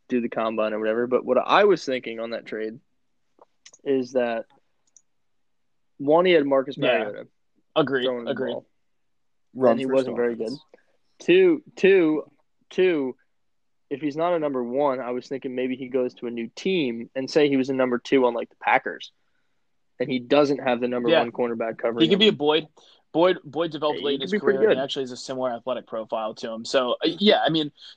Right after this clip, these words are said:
Speaker 2: there's still hope for him, certainly. I think it's whether or not you wanna sell at the point at which, like, you know,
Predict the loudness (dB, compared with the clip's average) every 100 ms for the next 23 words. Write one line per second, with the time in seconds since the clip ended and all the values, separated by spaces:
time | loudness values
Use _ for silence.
0 | 0 2 2 0 -2 0 -2 -2 -4 -2
1 | -4 -8 -8 -6 -6 -6 -8 -6 -8 -6
2 | -8 -8 -4 -2 -2 -4 -6 -8 -8 -6
3 | -4 -4 -6 -8 -8 -6 -8 -10 -12 -12
4 | -12 -12 -14 -10 -8 -10 _ _ _ _
5 | 0 2 0